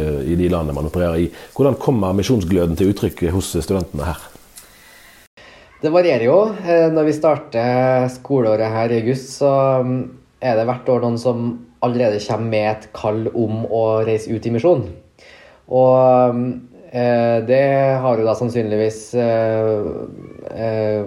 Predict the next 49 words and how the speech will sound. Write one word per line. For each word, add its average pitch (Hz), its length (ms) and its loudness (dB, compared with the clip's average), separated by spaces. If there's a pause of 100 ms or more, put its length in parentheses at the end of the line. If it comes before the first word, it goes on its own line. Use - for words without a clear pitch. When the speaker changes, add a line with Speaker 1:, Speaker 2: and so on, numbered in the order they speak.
(280)
Speaker 2:
vært - 180 -6
plantet 107 800 0
i 110 80 0
en 107 160 -2
lokal 110 320 -2
sammenheng 107 480 -4
tidligere 104 320 -2
i 107 80 -2
livet. 104 320 -2 (720)
Mens 139 300 -2
veldig 131 360 0
mange 139 220 0
av 123 80 2
de 127 80 2
som 123 400 0
går 120 240 2
her 104 80 -4
får 113 300 0
et 113 100 -6
forhold 107 400 -2
til 107 80 -6
misjon 143 320 0
og 135 80 -4
får 117 160 -2
en 123 80 -6
forståelse 110 400 -2
av 107 100 0 (120)
at, - 100 -10
ja, 113 80 -2
livet 101 320 -2
mitt 104 160 -6
handler 104 320 -4
om 104 80 -6
misjon. 123 480 -2
Enten 117 300 -4
om 117 180 -2
det 117 80 -2
handler 107 720 -2 (160)
om 110 560 -4
i 110 240 -4
mitt 107 240 -6
nærmiljø 107 400 -2
der 110 160 0
jeg 104 80 -6
bor, 117 160 0
eller 101 480 -2
til 117 100 -6
verdens 101 300 -6
ende. 110 400 -4